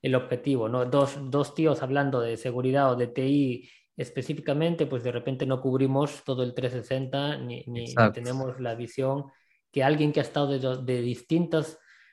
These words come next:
Speaker 1: en distintas posiciones en una empresa puede tenerla, ¿no? Ese es un poco
Speaker 2: De acuerdo.
Speaker 1: también
Speaker 2: Sí, totalmente
Speaker 1: el
Speaker 2: de
Speaker 1: por qué,
Speaker 2: acuerdo.
Speaker 1: el por qué
Speaker 2: Totalmente.
Speaker 1: estamos aquí juntos.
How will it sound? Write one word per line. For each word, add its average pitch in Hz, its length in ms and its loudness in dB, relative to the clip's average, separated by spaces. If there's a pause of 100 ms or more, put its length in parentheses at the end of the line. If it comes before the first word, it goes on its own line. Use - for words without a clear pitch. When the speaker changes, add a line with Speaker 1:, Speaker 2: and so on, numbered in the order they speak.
(140)
Speaker 1:
en 143 160 0
distintas 139 380 0
posiciones 160 680 2
en 143 100 0
una 151 140 2
empresa 147 520 0
puede 135 180 2
tenerla, 120 420 -2
¿no? 139 300 -6
Ese 131 140 -8
es 127 100 -10
un 127 100 -6
poco 127 140 -6
Speaker 2:
De 127 60 0
acuerdo. 113 320 4
Speaker 1:
también 117 320 -4
Speaker 2:
Sí, 139 320 10
totalmente 123 560 8
Speaker 1:
el 123 60 10
Speaker 2:
de 113 40 8
Speaker 1:
por 117 200 4
qué, 127 60 6
Speaker 2:
acuerdo. 107 200 -2 (200)
Speaker 1:
el 123 200 -8
por 123 140 0
qué - 20 -4
Speaker 2:
Totalmente. 120 200 4
Speaker 1:
estamos 147 340 4
aquí 135 200 -2
juntos. 120 580 -6